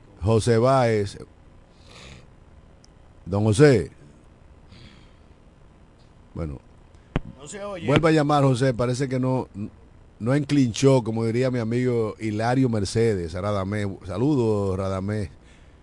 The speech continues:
Speaker 1: Bueno, señores, en lo que vuelve a conectar el amigo José Báez, el hermano José Báez, eh, les recordamos que en la manzana veinticinco, casa número diecisiete,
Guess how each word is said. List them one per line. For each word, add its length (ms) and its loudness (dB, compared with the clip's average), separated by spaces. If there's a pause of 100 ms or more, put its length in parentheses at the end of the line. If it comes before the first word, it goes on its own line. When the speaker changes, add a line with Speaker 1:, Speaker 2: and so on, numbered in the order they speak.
(160)
Speaker 1:
Bueno, 160 0
señores, 340 0
en 120 -2
lo 100 -2
que 160 -4
vuelve 640 -4
a 80 -10
conectar 560 -6
el 100 -4
amigo 800 -6
José 260 -4
Báez, 440 -8
el 140 -8
hermano 420 2
José 240 4
Báez, 380 -4 (560)
eh, 160 -4
les 120 -2
recordamos 560 -2
que 120 -4
en 80 -4
la 80 -4
manzana 1120 -8 (720)
veinticinco, 960 -8
casa 300 -6
número 240 -4
diecisiete, 720 -8